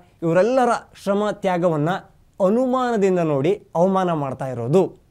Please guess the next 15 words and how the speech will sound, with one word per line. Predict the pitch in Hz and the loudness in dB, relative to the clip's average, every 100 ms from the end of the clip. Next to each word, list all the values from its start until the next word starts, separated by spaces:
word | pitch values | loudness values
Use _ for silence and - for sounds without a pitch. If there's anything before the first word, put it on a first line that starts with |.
| _ _ _ _ - | _ _ _ _ -4
ದಿ | 143 | -2
ವ್ಯಾಕ್ಸಿನ್ | 127 113 170 165 185 180 | -2 -2 -4 -6 -4 -4
ವಾರ್ | 143 165 | -2 -2
ಅಂತ | 165 151 170 135 165 - _ - | -4 -4 -4 -4 -8 -14 _ -8
ಒಂದು | 156 156 | -2 -2
ಅಮೋಘವಾದ | 123 151 202 185 160 170 165 | -2 -2 0 0 0 0 -2
ಸಿನಿಮಾ | - 156 160 175 | -4 -4 -2 0
ಇದೆ. | 147 107 - _ _ _ _ - | 0 -4 -10 _ _ _ _ -6
ಸಮಯ | 160 175 190 190 - | -2 2 2 2 0
ಇದ್ದಾಗಲ್ಲ, | 147 147 202 208 202 165 196 - _ - | 0 4 6 6 6 4 2 -10 _ -4
ಸಮಯ | 160 175 180 | 0 2 2
ಮಾಡ್ಕೊಂಡು | 147 160 180 196 180 | 2 0 0 2 2
ನೋಡಿ. | 151 110 - _ _ _ - | 0 -2 -10 _ _ _ -8
ನಮ್ಮ | 170 175 | -4 -4
ಭಾರತವನ್ನ | 123 147 196 208 220 202 | -2 0 2 2 0 0